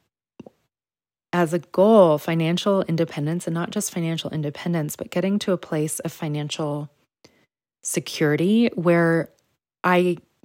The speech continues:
can comfortably afford whatever eye care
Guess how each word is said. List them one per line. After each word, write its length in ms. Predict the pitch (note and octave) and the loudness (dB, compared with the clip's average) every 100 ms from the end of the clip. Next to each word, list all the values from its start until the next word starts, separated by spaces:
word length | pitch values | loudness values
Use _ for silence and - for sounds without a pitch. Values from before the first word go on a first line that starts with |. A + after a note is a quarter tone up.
| _ _ - | _ _ -14
can 500 | - F3+ E3+ E3 D#3+ | -6 -2 -2 -2 -4
comfortably 1400 | - - G#3+ A3 _ - - D#3 C3+ C3 B2+ C3 D3 E3+ _ _ _ _ _ _ - | -8 -2 2 0 _ -20 -6 -4 -4 -6 -8 -6 -8 -10 _ _ _ _ _ _ -10
afford 760 | E3+ - G#3+ G3 D#3 D3 D3+ - _ _ _ _ _ _ - | -10 0 4 6 4 0 -4 -8 _ _ _ _ _ _ -8
whatever 480 | E3+ F3 F#3+ A3 - | -2 0 2 2 2
eye 220 | E3 E3 F#3 | 2 2 0
care 580 | - D#3 - D3+ D3 | -2 0 0 -2 -6